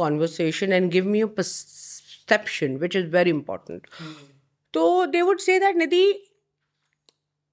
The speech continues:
Speaker 1: it is very important, you know, कि आप जो हो, आप उस चीज़ को एक्सेप्ट करो।"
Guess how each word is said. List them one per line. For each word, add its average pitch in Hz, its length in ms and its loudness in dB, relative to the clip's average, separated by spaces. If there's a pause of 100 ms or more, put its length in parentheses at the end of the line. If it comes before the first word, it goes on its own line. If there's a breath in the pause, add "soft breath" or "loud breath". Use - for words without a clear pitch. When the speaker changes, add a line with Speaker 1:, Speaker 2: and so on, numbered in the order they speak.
(260)
Speaker 1:
it 330 120 0
is 370 200 -2
very 330 320 4
important, 302 580 0
you 277 120 0
know, 277 280 -2
कि 349 100 -2 (100)
आप 277 540 0 (400)
जो 269 260 -2
हो, 240 760 2 (420)
आप 254 220 -6
उस 254 180 -8
चीज़ 254 160 -4
को 240 100 -6
एक्सेप्ट - 420 -12
करो।" - 360 -20